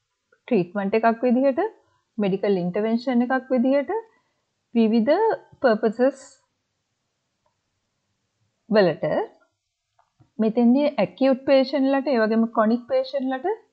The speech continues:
අපි මේ, අ, ඔක්සිජන් ලබා දෙනවා. ඒ කියන්නේ ඇකියුට් කියන්නේ ඇකියුට් කන්ඩිෂන් තියෙන පේෂන්ට්ලා, ඒ වගේම ක්‍රොනික්, දිගු කාලීනව. ඇකියුට් කිව්වේ තීව්‍ර, ඒ කියන්නේ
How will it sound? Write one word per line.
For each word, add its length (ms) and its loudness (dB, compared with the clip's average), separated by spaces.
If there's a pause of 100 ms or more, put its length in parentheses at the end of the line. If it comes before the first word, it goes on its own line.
අපි 240 -2
මේ, 220 0 (640)
අ, 80 2 (260)
ඔක්සිජන් 480 0 (220)
ලබා 340 2
දෙනවා. 320 -4 (140)
ඒ 100 -12
කියන්නේ 280 -10
ඇකියුට් 300 -10
කියන්නේ 240 -6
ඇකියුට් 280 -8
කන්ඩිෂන් 480 -4
තියෙන 340 0
පේෂන්ට්ලා, 560 0
ඒ 80 -2
වගේම 300 0
ක්‍රොනික්, 380 -2 (180)
දිගු 260 -8
කාලීනව. 640 -4 (1500)
ඇකියුට් 360 -4
කිව්වේ 220 -2
තීව්‍ර, 400 -2 (220)
ඒ 120 -4
කියන්නේ 460 -4